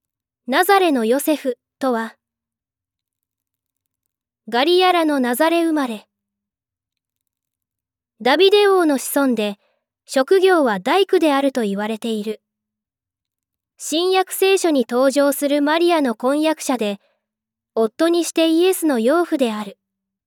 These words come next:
カトリック教会では、義人で忠実な人である聖ヨセフと呼ばれている。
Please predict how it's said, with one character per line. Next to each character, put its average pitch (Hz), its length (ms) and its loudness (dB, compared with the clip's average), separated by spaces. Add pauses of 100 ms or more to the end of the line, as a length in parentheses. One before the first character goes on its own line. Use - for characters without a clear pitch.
(880)
カ 247 160 -4
ト 330 120 2
リ 359 140 2
ッ - 40 -20
ク 370 140 -2
教 381 240 2
会 330 240 2
で 269 120 0
は、 208 260 -4 (420)
義 233 180 -2
人 339 260 0
で 339 140 2
忠 330 280 -2
実 349 260 -2
な 349 120 0
人 359 200 0
で 320 140 2
あ 247 100 -2
る 208 120 -4
聖 349 320 0
ヨ 370 140 2
セ 349 140 0
フ 302 140 -6
と 233 100 -4
呼 196 160 -4
ば 214 100 -4
れ 220 100 -8
て 233 120 -8
い 214 140 -6
る。 208 180 -12